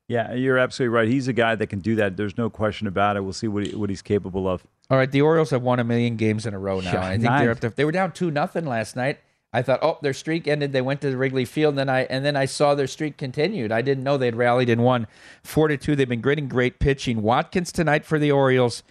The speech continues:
Speaker 2: Steele, who's good at home for the Cubs. The
Speaker 1: Yeah.
Speaker 2: Do-, Cubbies are a dollar forty a mall with a total of eight.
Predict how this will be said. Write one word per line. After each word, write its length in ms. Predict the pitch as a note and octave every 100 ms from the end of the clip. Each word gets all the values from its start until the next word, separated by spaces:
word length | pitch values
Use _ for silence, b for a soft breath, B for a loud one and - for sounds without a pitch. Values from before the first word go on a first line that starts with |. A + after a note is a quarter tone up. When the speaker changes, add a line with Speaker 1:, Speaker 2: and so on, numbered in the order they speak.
| b b b -
Speaker 2:
Steele, 580 | - - - D#3 F3 F3
who's 200 | D3 B2+
good 280 | - A3+
at 80 | F#3+
home 260 | C#3 D3+ D3
for 160 | -
the 80 | B2
Cubs. 460 | - - C#3 A#2+ A2
The 60 |
Speaker 1:
Yeah. 40 | G2
Speaker 2:
Do-, 200 | B2+ -
Cubbies 340 | F#3 F#3 D#3
are 80 | C#3
a 80 | A#2+
dollar 280 | B2+ C3+ A2+
forty 560 | - _ D3 D3 C#3
a 60 | B2
mall 200 | A#2+ A#2+
with 120 | A2
a 40 | G#2
total 320 | - C#3 B2
of 80 | G#2
eight. 260 | C#3 C#3+